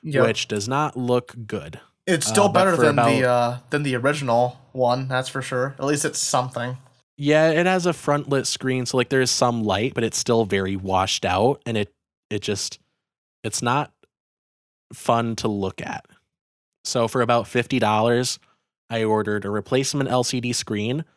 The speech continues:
Speaker 2: and a custom case that's designed to fit the new screen. I
Speaker 1: Mm-hmm.
Speaker 2: got the gra-, the glacier, glacier color. Sorry, I had to, this, I had to,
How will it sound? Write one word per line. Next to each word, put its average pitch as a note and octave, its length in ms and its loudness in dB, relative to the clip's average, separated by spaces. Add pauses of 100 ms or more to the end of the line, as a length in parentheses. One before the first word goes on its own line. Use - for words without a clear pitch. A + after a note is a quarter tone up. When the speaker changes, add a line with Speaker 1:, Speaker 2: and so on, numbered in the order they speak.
(300)
Speaker 2:
and A2+ 240 -2
a A2 60 0
custom A2+ 440 -2
case A2 340 -2
that's G#2+ 200 -4
designed G2+ 400 -4
to G#2 80 -6
fit - 340 -8
the G#2+ 60 -6
new G2+ 140 -2
screen. G#2+ 500 -8 (460)
I A#2+ 100 0
Speaker 1:
Mm-hmm. A2+ 60 2
Speaker 2:
got A2+ 380 0
the G#2 340 0
gra-, A2+ 300 -2 (140)
the G#2 300 0 (520)
glacier, B2+ 480 0 (1000)
glacier C3+ 520 2
color. D3 500 2 (400)
Sorry, G2+ 240 -6
I G#2 40 0
had G2+ 140 -2
to, G#2 120 -6 (880)
this, - 280 -6
I - 100 -6
had A2 240 0
to, A2+ 240 0